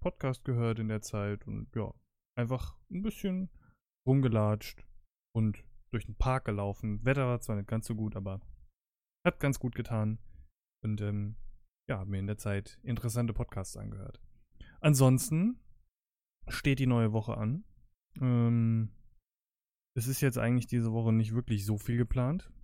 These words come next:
Guck mal, dass ich relativ schnell, also ich, ja, ist eigentlich schon, also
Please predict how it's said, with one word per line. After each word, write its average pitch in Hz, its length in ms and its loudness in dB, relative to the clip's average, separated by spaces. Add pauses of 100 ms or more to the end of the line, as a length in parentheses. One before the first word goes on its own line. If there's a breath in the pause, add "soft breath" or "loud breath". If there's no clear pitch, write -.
(300)
Guck - 180 -4
mal, 113 120 4
dass 104 180 0
ich - 260 -8
relativ 107 460 0
schnell, 113 220 -2
also 101 180 -2 (220)
ich, - 240 -16 (1080)
ja, 104 140 -8 (300)
ist - 240 -14
eigentlich 113 320 -2
schon, 104 260 -2
also 101 320 -4